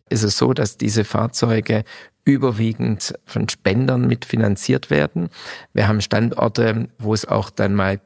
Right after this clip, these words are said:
größere Spender gibt. Also es gibt auch,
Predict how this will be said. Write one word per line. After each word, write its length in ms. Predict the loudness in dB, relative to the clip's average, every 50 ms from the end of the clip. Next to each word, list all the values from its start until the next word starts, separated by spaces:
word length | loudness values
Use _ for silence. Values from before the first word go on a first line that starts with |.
| _ _
größere 680 | -10 -2 2 2 4 4 4 2 0 -2 -2 -2 -2 -2
Spender 520 | -2 -4 -2 -2 0 0 2 2 2 0 0
gibt. 440 | 0 0 -2 -2 _ -12 -12 -12 -12 -14 -18 -18 -18 -20 -16 -10
Also 160 | -6 -6 -4
es 120 | -6 -6
gibt 200 | -8 -8 -4 -2
auch, 320 | -2 -2 -2 -4 -10 -20